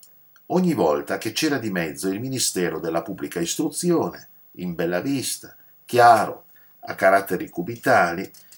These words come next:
che proponeva qualche nuova diavoleria o disponeva qualche nuova incombenza o legiferava dissennata, davanti a istruzione appariva una D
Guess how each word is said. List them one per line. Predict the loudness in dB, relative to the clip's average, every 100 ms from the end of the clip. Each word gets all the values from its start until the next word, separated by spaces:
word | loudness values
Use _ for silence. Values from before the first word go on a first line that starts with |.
| -4
che | 0
proponeva | 2 6 6 8 8 8
qualche | 8 2 2
nuova | 4 4
diavoleria | 4 4 4 4 4 4 4
o | 2
disponeva | -2 -4 -4 -2 0 2
qualche | 2 -2 -2
nuova | -2 -2
incombenza | -4 -4 -6 0 0 0 -2 -2 -4 -6 -14 -8
o | 2
legiferava | 4 4 0 0 4 6 6 4
dissennata, | 2 0 2 0 -4 -2 -2 -4 -10 -12 -12 _ _ _ _ _ _ _
davanti | -6 -4 -4 -4 0
a | 2
istruzione | 2 2 0 0 -2 -2 0 2 0 -4 -10 -12 _ -20 -20 _ _ -2
appariva | 0 2 2 4 4
una | 0 0 -2
D | 0 -2 -2